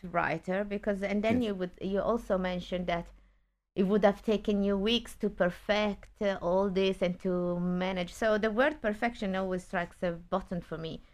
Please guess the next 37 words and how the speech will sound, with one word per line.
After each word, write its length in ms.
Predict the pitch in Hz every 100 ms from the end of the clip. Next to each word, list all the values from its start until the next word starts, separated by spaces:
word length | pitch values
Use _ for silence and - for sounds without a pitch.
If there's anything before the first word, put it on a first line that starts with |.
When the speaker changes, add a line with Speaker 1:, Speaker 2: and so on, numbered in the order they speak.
| - _ -
Speaker 1:
So 220 | 175 170 - -
how 320 | - 269 427 311
did 260 | 262 190
you 140 | 202 190
feel 600 | - 240 311 175 156 165
when, 380 | 185 180 175 175
in 220 | 180 180
fact, 340 | - 302 302 -
you 120 | 180
were 160 | 175 175
able 340 | 196 180 185
to 140 | 180 -
improvise 680 | 220 226 208 185 175 240
and 240 | 240 190 180 -
it 120 | 185
could 200 | - 202
not 340 | 190 214 254 - - _
be 160 | 190 185
perfect? 460 | 185 214 214 170
Be-, 160 | - 180
ap-, 240 | 170 - - _ -
apart 240 | - 254
from 160 | - 269
the 80 |
fact 180 | 190 170
that 120 | 165 156
I'm 80 |
a 20 | 160
very 240 | 175 185
firm 240 | 180 180
believer 340 | 170 165 170 165
that 160 | 151
perfection 520 | - 160 - 165 - 160
does 180 | 151 151
not 200 | 151 151
exist, 380 | 151 151 156 -
but 200 | 165 165